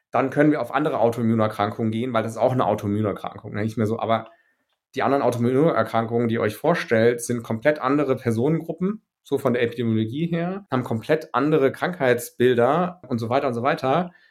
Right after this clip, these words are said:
Wieso denkt ihr jetzt, dass ihr dann einfach da rausgehen könnt, nur weil das dieselbe Grundfamilie ist und so? Und dann denk ich mir, wenn jemand so high level da rangeht,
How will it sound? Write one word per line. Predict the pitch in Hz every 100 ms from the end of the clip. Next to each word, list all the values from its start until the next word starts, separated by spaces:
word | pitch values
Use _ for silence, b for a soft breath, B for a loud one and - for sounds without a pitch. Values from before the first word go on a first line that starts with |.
| B B 123
Wieso | 147 170 175
denkt | 170 135 180
ihr | 165
jetzt, | 156 156 -
dass | 135 -
ihr | 135
dann | 131 107
einfach | 139 151 -
da | 123 120
rausgehen | 113 175 - 117 117
könnt, | 123
nur | 131 143
weil | 127
das | 123
dieselbe | - 107 123 135 131 113 b b b _
Grundfamilie | 151 180 - 123 113 107 92 92
ist | - - -
und | 98
so? | 101
Und | - 107
dann | 110
denk | 135
ich | 135 135
mir, | 117
wenn | 117
jemand | 120 117 113
so | 147 -
high | 139
level | 131 143
da | 123
rangeht, | 113 135 131 113 147 147 -